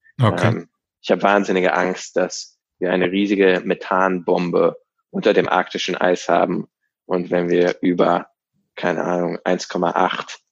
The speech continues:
Speaker 2: eins Komma neun Grad Celsius Erderwärmung haben, plötzlich diese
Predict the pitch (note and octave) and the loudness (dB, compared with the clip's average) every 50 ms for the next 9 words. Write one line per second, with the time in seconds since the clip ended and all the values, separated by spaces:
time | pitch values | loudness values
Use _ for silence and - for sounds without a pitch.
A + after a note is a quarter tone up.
0 | _ _ - F#2 F2+ - - - F2+ F2+ E2+ E2+ F2 E2+ F2 F2 E2+ - - G2 | _ _ -2 -2 -2 0 -2 -2 0 0 0 0 0 0 0 0 -2 -2 -2 -2
1 | F2+ - - - - F#2 F2+ E2+ - F#2 F#2 F2 - - - - - _ _ _ | -2 -2 -2 -2 2 2 2 2 2 2 0 0 0 -2 -8 -12 -14 _ _ _
2 | _ _ _ - F#2+ F#2 - F#2+ F2+ F2 F2 F2 F2 E2+ F2 - F2 - F#2+ F2+ | _ _ _ 0 0 2 2 2 2 4 2 2 2 0 -2 -2 -2 0 0 0
3 | E2+ F2 E2 - _ _ _ _ _ _ - G2+ F#2 - - - F2+ F2+ - - | 0 -2 -6 -10 _ _ _ _ _ _ 0 0 0 0 0 0 0 0 -2 -6
4 | - - _ _ _ _ _ _ - - F#2+ F2+ E2+ E2+ F2+ F2 F2 F2 - | -14 -16 _ _ _ _ _ _ -6 -4 -4 -2 -2 0 2 2 2 0 -2